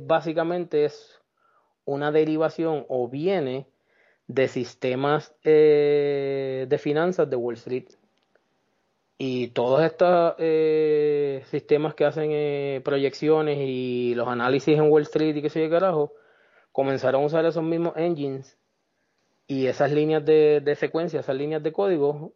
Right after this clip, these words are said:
y las comenzaron a adaptar para detectar fraude,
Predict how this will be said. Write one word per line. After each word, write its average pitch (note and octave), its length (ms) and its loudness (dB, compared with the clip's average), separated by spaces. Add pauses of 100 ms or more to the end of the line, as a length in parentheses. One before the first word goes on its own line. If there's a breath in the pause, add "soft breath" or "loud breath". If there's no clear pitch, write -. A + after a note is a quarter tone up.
y C3 120 -6
las B2+ 120 -2
comenzaron B2+ 580 -6
a C#3+ 60 2
adaptar D#3 520 0 (640)
para C3+ 260 -2
detectar B2+ 560 -6
fraude, D3+ 960 -2